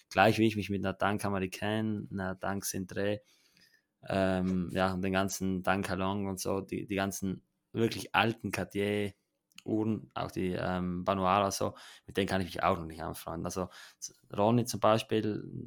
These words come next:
das ist ja einer der größten Cartier-Collectors, also, ähm, Roni Madwani,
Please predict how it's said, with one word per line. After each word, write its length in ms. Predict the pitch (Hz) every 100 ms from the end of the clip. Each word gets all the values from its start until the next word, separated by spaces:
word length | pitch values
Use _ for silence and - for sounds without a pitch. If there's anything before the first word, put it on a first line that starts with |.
| - -
das 140 | - 90
ist 20 |
ja 180 | 87 87
einer 160 | 92
der 100 | 90
größten 280 | 92 92 -
Cartier-Collectors, 840 | 90 87 95 - 95 98 - 92
also, 400 | 90 87 85 85 85
ähm, 360 | 87 85 85 85
Roni 220 | 90 92
Madwani, 440 | 87 87 90 98